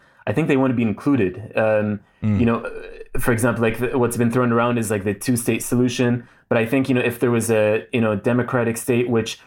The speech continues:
Speaker 1: recognized, uh, Palestinians and Jews equally, that would be something that Palestinians want. Of course, I mean, that's not possible. It's very difficult because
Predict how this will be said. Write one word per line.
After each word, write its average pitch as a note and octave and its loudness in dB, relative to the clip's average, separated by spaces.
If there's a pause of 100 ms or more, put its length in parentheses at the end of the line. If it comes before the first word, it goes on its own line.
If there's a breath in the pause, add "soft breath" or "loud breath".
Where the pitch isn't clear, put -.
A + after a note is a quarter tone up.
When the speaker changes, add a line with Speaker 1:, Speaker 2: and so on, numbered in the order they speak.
Speaker 1:
recognized, A2+ -2
uh, G#2+ 0
Palestinians A#2 0 (260 soft breath)
and A#2+ 2
Jews A2+ 0
equally, A#2 0
that A2+ 0
would G#2+ -2
be A2+ 0
something A2+ -2
that G#2 0
Palestinians G#2+ -2
want. G#2 -2 (260 soft breath)
Of - -4
course, B2 -2
I B2 -2
mean, A2+ 2
that's G#2+ -2
not A#2+ -2
possible. B2 0
It's G2+ -4
very G#2 0
difficult A#2+ -2
because A2+ 0